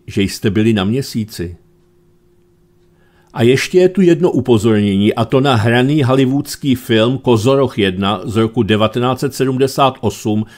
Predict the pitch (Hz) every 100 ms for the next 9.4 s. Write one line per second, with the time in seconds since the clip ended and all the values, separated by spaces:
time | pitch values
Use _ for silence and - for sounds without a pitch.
0 | _ - 123 113 110 87 120 107 120 120
1 | - 117 85 - - 62 - _ _ _
2 | _ _ _ - - 123 107 110 139 143
3 | _ _ - - 127 131 123 139 170 139
4 | 151 156 143 120 135 139 135 98 - 113
5 | 123 110 104 101 95 95 110 139 120 117
6 | - 87 76 69 - _ _ _ _ _
7 | _ _ _ _ _ - 120 127 139 147
8 | - 127 143 - 139 143 - 127 123 101
9 | 76 69 -